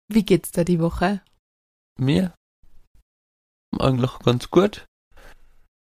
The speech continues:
Speaker 1: Wie
Speaker 2: Jetzt
Speaker 1: geht's
Speaker 2: wissen,
Speaker 1: deiner
Speaker 2: was mich
Speaker 1: Schulter? Wie
Speaker 2: meiner
Speaker 1: geht's deinen
Speaker 2: Schulter?
Speaker 1: körperlichen Befindlichkeiten?
Speaker 2: <laughs> Besser.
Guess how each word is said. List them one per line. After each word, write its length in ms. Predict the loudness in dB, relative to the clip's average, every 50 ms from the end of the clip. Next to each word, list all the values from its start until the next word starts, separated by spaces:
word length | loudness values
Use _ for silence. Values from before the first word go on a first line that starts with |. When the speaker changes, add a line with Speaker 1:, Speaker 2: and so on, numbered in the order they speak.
| -20 -20 _ -20 -20 _ _ _ _
Speaker 1:
Wie 60 | -6
Speaker 2:
Jetzt 60 | -2 0
Speaker 1:
geht's 120 | 0 0
Speaker 2:
wissen, 120 | 0 2
Speaker 1:
deiner 200 | 2 4 6 6
Speaker 2:
was 140 | 4 4 4
mich 140 | 4 4 4
Speaker 1:
Schulter? 380 | 4 2 2 2 2 2 0 -2 _ 2
Wie 40 | 4
Speaker 2:
meiner 140 | 4 4 4
Speaker 1:
geht's 80 | 4 4
deinen 180 | 4 6 6 6
Speaker 2:
Schulter? 300 | 6 8 8 6 6 2 -2 -10 -20 -20 -20 -20 -20 -20 -20 -16
Speaker 1:
körperlichen 600 | -6 4 6 6 6 8 6 4 4 2 4 4 4
Befindlichkeiten? 1160 | 4 2 4 4 6 4 6 6 4 2 4 4 2 4 4 2 2 0 2 2 2 2 2 -2 -10 -18 -20 -20 -20
Speaker 2:
<laughs> 300 | -20 -20 -20 -20 _ -4
Besser. 480 | -4 -4 -4 -2 0 2 2 2 2